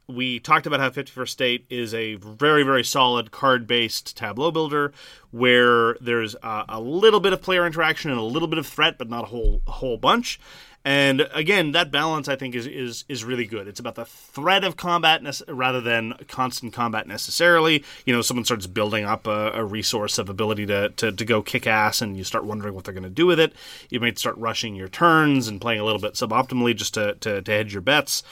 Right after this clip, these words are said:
So a lot of that was on display. Uh, I really appreciate what it's done. We played with the Scavengers expansion, which, uh, you know, in some,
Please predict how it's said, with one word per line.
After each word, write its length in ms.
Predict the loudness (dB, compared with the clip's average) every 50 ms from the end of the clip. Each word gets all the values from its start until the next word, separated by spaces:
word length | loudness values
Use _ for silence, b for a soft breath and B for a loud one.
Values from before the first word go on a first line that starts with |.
| B B B B B B B
So 240 | 2 6 6 6 6
a 60 | 6
lot 200 | 4 4 4 4
of 100 | 4 2
that 180 | 2 2 2
was 140 | 0 0 0
on 140 | 0 0 0
display. 400 | -2 -4 -6 -2 0 0 0 0 -2 B B B B B B B B
Uh, 40 | -2
I 180 | 0 2 2
really 220 | 4 4 4 4 2
appreciate 320 | 2 0 -2 -2 -2 -4
what 80 | -4 -6
it's 140 | -6 -6 -2
done. 220 | 0 2 2 2 0
We 40 | -2
played 240 | 0 0 0 0 0
with 200 | -2 -6 -6 -6
the 300 | -6 -4 -4 -2 -4 -4
Scavengers 560 | -6 -2 0 0 0 2 0 -2 -4 -4 -6
expansion, 600 | -8 -10 -8 -8 -8 -8 -8 -10 -12 -12 -12 -8
which, 440 | -4 -4 -4 -4 -4 -6 -6 -8 -8 -10
uh, 320 | -8 -6 -4 -4 -4 -6 -8 -10 -14 -20 _ _ _ _ _ _ -8
you 100 | -4 -2
know, 200 | 0 0 -2 -4 B B B B B B
in 100 | -4 0
some, 300 | 4 4 4 4 2